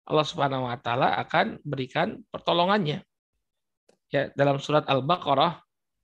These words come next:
ayat yang kedua ratus empat belas, Allah Subhanahu wa taala berfirman, ya, "Am hasibtum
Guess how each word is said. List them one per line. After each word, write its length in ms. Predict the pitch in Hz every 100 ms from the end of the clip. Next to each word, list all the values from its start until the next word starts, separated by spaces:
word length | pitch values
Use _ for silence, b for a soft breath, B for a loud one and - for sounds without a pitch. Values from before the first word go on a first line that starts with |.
| _ _ _ _ _ -
ayat 320 | 113 156 -
yang 80 | 147
kedua 240 | 135 123
ratus 320 | 123 170 156
empat 200 | 156 139 123
belas, 220 | 139 196 -
Allah 240 | 143 139
Subhanahu 480 | - 160 143 135 127
wa 80 | 127
taala 240 | 123 120
berfirman, 640 | 131 123 131 170 208 226 294 _
ya, 320 | - 147 180 - _ _ _ _
"Am 240 | - 151 147
hasibtum 880 | 139 - 190 185 - 165 143 151